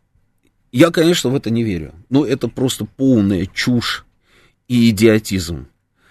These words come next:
Но знаете, сколько людей это обсуждает? И все, все те, которые это обсуждают, есть те, которые в это верят.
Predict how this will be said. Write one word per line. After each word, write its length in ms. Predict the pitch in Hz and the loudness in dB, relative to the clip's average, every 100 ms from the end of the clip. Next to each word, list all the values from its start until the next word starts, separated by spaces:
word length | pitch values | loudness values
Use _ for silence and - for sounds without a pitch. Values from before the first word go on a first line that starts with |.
| _ - - _ _ _ | _ -20 -20 _ _ _
Но 320 | - 123 110 - - | 0 4 4 2 -8
знаете, 500 | 90 101 123 214 208 | -4 2 2 2 0
сколько 340 | - 208 - | 2 2 4
людей 400 | 170 156 139 104 | 2 4 2 2
это 260 | 101 90 90 | 0 -2 -6
обсуждает? 600 | 95 120 113 113 80 - _ _ _ _ _ _ _ _ _ _ _ _ _ | -6 -8 -6 -6 -8 -12 _ _ _ _ _ _ _ _ _ _ _ _ _
И 160 | 165 175 | 2 2
все, 460 | - - 254 262 | 2 4 6 6
все 560 | 233 - 165 135 85 80 _ _ - | 2 -4 2 2 2 -8 _ _ -2
те, 180 | 151 | 0
которые 440 | 135 135 151 123 120 | 2 2 2 2 0
это 280 | - 131 120 | -2 -4 -6
обсуждают, 420 | - 170 262 165 | 0 4 4 2
есть 360 | 170 226 - | 2 2 2
те, 160 | - 262 | 0 0
которые 400 | - 185 214 202 | 2 2 6 6
в 60 | 170 | 4
это 160 | 208 | 2
верят. 380 | 190 233 135 76 | 2 4 2 0